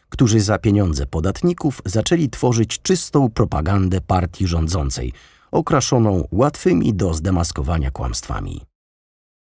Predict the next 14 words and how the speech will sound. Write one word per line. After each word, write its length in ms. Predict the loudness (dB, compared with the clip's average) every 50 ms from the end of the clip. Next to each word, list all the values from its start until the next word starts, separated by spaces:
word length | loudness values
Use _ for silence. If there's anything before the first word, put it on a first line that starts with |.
| _ _ -2
Kolejnym 420 | 0 2 4 4 2 2 -2 -4 -4
celem 400 | -2 2 2 4 4 4 2 0
stały 340 | 0 -2 0 0 2 0 0
się 200 | 0 -2 -2 -2
instytucje 720 | 0 0 0 0 0 0 -2 -2 -2 -2 -2 -2 -2 -2
państwowe. 580 | -2 -2 -2 -4 -4 -6 -8 -10 -10 -12 -12 -14 -16 _ _ _ _ _ _ _ _ _ _ _ _ _
Po 240 | 0 2 2 2 2
objęciu 440 | 2 2 4 2 2 2 0 0 0
władzy 520 | 2 2 0 0 -2 -2 -2 -4 -4 -4 -6 -4
pis 300 | -4 -2 -2 -4 -4 -4
zwolnił 500 | -4 -2 0 2 2 4 4 4 4 2
tysiące 520 | 2 0 0 0 2 0 0 0 0 0
urzędników 680 | 2 2 2 4 2 2 2 2 0 0 0 -2 -4 -2
państwowych, 720 | -2 -2 -2 -2 -2 -4 -6 -6 -6 -6 -8 -10 -12 -14